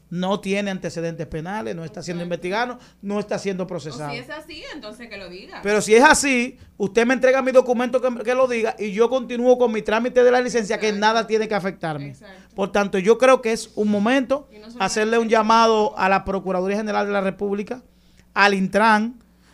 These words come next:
Speaker 1: La Procuraduría General de la República es parte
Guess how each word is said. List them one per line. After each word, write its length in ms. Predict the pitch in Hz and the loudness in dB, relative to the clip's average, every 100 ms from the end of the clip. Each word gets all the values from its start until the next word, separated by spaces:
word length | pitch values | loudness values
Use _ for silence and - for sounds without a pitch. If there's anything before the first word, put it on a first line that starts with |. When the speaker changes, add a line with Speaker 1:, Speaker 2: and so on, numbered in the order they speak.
| _ 190 | _ 2
Speaker 1:
La 180 | 196 | 2
Procuraduría 540 | 196 208 190 202 214 254 | 2 0 0 2 2 2
General 280 | 269 254 254 | 0 -2 0
de 40 | 247 | -2
la 40 | |
República 680 | 233 233 247 233 233 233 - _ _ _ _ | -2 -6 -6 -6 -4 -8 -8 _ _ _ _
es 180 | 220 - | -4 -4
parte 600 | - 226 214 - 208 | 2 4 4 0 -8